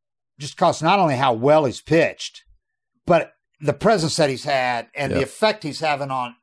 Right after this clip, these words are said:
Speaker 1: everybody in the game when he's pitching. He's so fiery, so competitive. Everybody's,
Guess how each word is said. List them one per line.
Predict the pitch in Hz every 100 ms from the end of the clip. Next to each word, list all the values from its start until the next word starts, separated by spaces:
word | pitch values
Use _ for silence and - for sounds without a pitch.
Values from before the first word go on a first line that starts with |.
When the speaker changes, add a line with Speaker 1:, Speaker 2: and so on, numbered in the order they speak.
| _ _ _ _
Speaker 1:
everybody | 190 180 156 151 139
in | 131
the | 110
game | 135 127
when | 120
he's | 110
pitching. | - 120 110 107
He's | 101
so | - 190
fiery, | 180 - 139 135 135 123
so | - 175
competitive. | 151 131 147 143 135 135 143
Everybody's, | 175 180 104